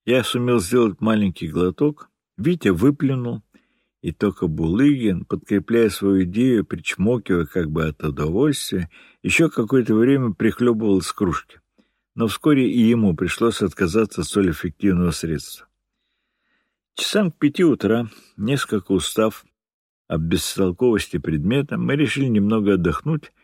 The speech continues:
и, будучи уверенными в том, что заснуть от такого количества поглощенного кофе нам, конечно, не удастся, мы прилегли и ровно через минуту провалились в здоровый, крепкий сон.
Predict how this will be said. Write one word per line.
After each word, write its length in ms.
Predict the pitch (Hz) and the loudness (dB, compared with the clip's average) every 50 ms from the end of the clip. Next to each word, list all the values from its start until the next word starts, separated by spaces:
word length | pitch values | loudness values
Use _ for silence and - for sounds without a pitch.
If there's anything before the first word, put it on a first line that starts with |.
| _ _ _ _ _ _ _ _ _ _ | _ _ _ _ _ _ _ _ _ _
и, 100 | - 123 | -2 -2
будучи 460 | 135 135 180 196 165 156 147 - - | 2 4 2 4 4 2 0 2 4
уверенными 640 | 147 143 139 151 151 143 139 131 127 127 127 123 117 | 4 6 6 6 4 4 2 2 0 0 0 0 0
в 80 | 101 | -2
том, 200 | - - 120 107 | 0 0 0 0
что 200 | 92 - - 98 | -2 -2 -2 -2
заснуть 560 | 92 92 110 110 101 - - 143 143 120 - 117 | 0 0 0 0 0 0 -2 -2 -2 0 0 -2
от 100 | 101 - | -2 -2
такого 320 | 107 92 - 135 120 98 | -4 -2 0 0 0 0
количества 480 | - 113 110 117 107 - - - - - | 0 0 0 0 0 -2 -4 -6 -6 -4
поглощенного 680 | - 98 92 104 101 92 - 123 120 110 101 101 98 92 | -4 0 0 2 0 0 0 -2 0 0 2 2 0 0
кофе 320 | - 120 104 - 87 87 | 0 -2 -2 0 0 0
нам, 180 | 92 101 98 87 | 0 0 0 0
конечно, 380 | - 95 95 90 82 - 95 | 0 0 0 0 -2 -2 -2
не 100 | 95 95 | 0 0
удастся, 560 | 101 104 117 175 185 165 - - - 98 85 - _ _ _ _ _ _ _ _ _ _ _ | 0 0 2 0 0 0 -2 -6 -10 -12 -14 -14 _ _ _ _ _ _ _ _ _ _ _
мы 200 | - 107 143 175 | -2 2 2 2
прилегли 720 | 151 - - 117 107 104 98 95 90 113 135 170 185 165 143 - _ _ _ _ _ _ | 2 2 0 2 4 4 2 2 0 0 0 0 -2 -2 -4 -8 _ _ _ _ _ _
и 60 | 104 | 2
ровно 400 | 104 110 143 160 185 147 123 110 | 2 4 2 2 0 -2 -4 -4
через 340 | - - 117 107 101 92 85 | -2 0 0 0 0 -2 0
минуту 720 | 98 98 95 95 107 135 170 185 - - - 87 69 71 - _ _ _ _ | 0 2 2 2 2 2 0 0 -2 -2 -6 -6 -6 -6 -12 _ _ _ _
провалились 640 | _ 92 98 90 90 92 110 120 120 104 92 87 78 | _ -2 0 2 2 2 2 2 2 2 2 0 0
в 60 | 69 69 | 0 -4
здоровый, 760 | 71 76 80 76 76 76 87 110 139 147 - - - 123 127 | -4 -2 -2 -2 -2 0 2 4 4 4 2 0 -2 -4 -6
крепкий 500 | - - 90 92 95 - - _ - 85 | -8 -4 -2 -2 -2 -2 -6 _ -8 -8
сон. 320 | - - - 71 62 - | -6 -6 -6 -6 -6 -8